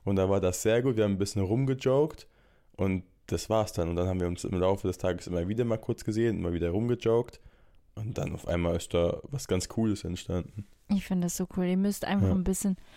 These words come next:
Speaker 2: open-minded in die Welt hinausgehen. Wenn ihr keine Freunde machen wollt, no worries, you don't have to. Aber für
Speaker 1: Ja.
Speaker 2: alle, die sich neue Kontakte machen wollen, auch für einen Job, ich sag euch ehrlich, und das ist meine Meinung,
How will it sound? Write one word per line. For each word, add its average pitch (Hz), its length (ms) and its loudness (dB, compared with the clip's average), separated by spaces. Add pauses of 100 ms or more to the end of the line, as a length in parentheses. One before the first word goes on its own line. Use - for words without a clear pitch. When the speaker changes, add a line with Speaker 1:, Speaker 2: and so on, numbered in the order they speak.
(280)
Speaker 2:
open-minded 185 1120 0 (280)
in 175 120 -2
die 170 160 -2
Welt 160 220 0
hinausgehen. 165 640 -2 (560)
Wenn 214 220 4
ihr 214 60 2
keine 196 260 2
Freunde 185 280 2
machen 175 340 -2
wollt, 190 380 -2 (240)
no 165 160 2
worries, 165 460 2
you 170 80 0
don't 165 240 0
have 170 200 -4
to. 196 280 0
Aber 180 180 0
für - 160 0
Speaker 1:
Ja. - 60 0
Speaker 2:
alle, 220 220 2
die 196 140 0
sich 185 320 -4 (320)
neue 208 160 4
Kontakte 208 460 0
machen 190 300 2
wollen, 190 260 2
auch 185 140 0
für - 160 -4
einen 180 100 2
Job, 185 280 0
ich 185 100 -2
sag 196 220 -2
euch 190 240 -2
ehrlich, 196 520 -2 (100)
und 190 120 0
das 185 180 -2
ist - 140 -8
meine 190 240 2
Meinung, 208 400 0